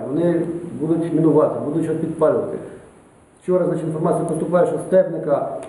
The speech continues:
якісь люди ходять, яким ніхто не повноважував, і дають повістки людям, які не придатні, фактично. Виїжджає в Степник розбиратися, вже нікого немає. Міліція взагалі нічого не знає. Я вважаю, що міліція живе в нас десь там на Луні, а тут люди ходять там.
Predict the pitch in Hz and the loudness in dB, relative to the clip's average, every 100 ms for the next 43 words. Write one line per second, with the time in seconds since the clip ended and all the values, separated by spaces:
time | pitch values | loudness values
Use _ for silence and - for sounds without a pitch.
0 | - 139 190 170 170 170 - 165 202 123 | -6 0 2 4 4 4 4 4 4 4
1 | - - - - - - - 147 170 180 | 0 -8 -12 -16 -20 -20 -6 -2 0 2
2 | 170 180 185 165 147 160 147 151 156 180 | 2 4 4 4 2 0 0 2 4 4
3 | 160 156 156 143 170 156 175 175 - 151 | 4 2 2 0 2 2 2 4 4 2
4 | 185 156 147 151 - 156 156 - - - | 2 4 2 0 0 2 4 4 2 -6
5 | - - 147 135 147 - - - - - | -10 -12 -10 -2 0 0 -4 -6 -12 -16
6 | - - 135 156 175 175 180 185 170 165 | -20 -8 -2 0 2 4 4 2 0 0
7 | 160 190 - 147 156 160 151 147 147 135 | 4 4 2 -4 -2 0 2 2 4 4
8 | 113 - 127 160 202 202 - 226 254 214 | 2 2 4 4 4 2 2 2 2 2
9 | 185 160 160 - - - - - - - | 2 2 0 -2 -6 -10 -16 -20 -20 -20
10 | - - - _ _ _ _ _ _ _ | -20 -20 -20 _ _ _ _ _ _ _
11 | - 190 233 220 208 226 208 190 214 202 | -4 0 2 2 0 0 0 4 4 4
12 | 196 190 196 190 185 190 233 190 175 - | 4 2 4 4 4 4 2 2 2 0
13 | 185 175 180 208 175 196 185 190 | -2 -2 0 0 2 2 2 2